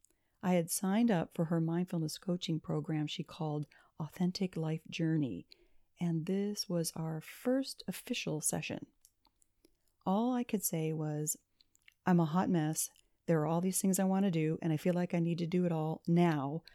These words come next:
I need someone to help me, tell me what to do, help me figure it out." And being the perfect mindfulness coach that she is, she listened to what I had to say,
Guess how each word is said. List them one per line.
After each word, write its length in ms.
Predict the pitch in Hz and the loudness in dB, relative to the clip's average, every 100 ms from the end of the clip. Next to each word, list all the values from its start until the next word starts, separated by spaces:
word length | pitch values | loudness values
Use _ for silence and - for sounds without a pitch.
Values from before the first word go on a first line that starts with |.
| - - | -20 -6
I 60 | 180 | 2
need 240 | 175 214 | 4 6
someone 300 | - 214 208 | 6 6 8
to 80 | 208 | 6
help 200 | 185 190 | 6 4
me, 240 | 160 160 - | 4 0 0
tell 200 | 214 196 | 2 4
me 120 | 214 | 6
what 160 | 214 202 | 4 4
to 80 | |
do, 280 | 175 165 180 - - - | 2 4 2 0 -8 -14
help 340 | - 254 240 | 0 2 4
me 100 | 202 | 2
figure 340 | - 214 214 | 2 2 4
it 80 | 185 | 4
out." 400 | - 214 196 - _ _ _ _ _ _ _ _ _ _ _ _ _ _ _ _ | 4 4 4 2 _ _ _ _ _ _ _ _ _ _ _ _ _ _ _ _
And 380 | - 180 185 185 | -2 0 2 0
being 300 | 220 269 277 | 4 6 6
the 60 | 220 | 6
perfect 540 | - 170 170 220 - | 0 -6 -2 -4 -2
mindfulness 560 | 160 156 156 170 170 - | -2 0 0 -2 -6 -6
coach 360 | - 170 - | -2 -2 -2
that 120 | - - | -4 -2
she 200 | - - | -2 2
is, 420 | 165 160 185 - _ _ | 2 2 -2 -8 _ _
she 240 | - 311 | -2 0
listened 380 | 262 226 262 254 | 2 2 2 2
to 100 | 262 | 2
what 160 | 220 | 2
I 120 | 202 214 | 0 0
had 280 | 185 180 | 0 -2
to 60 | 208 | -2
say, 480 | - 139 135 160 | -4 -2 -2 -2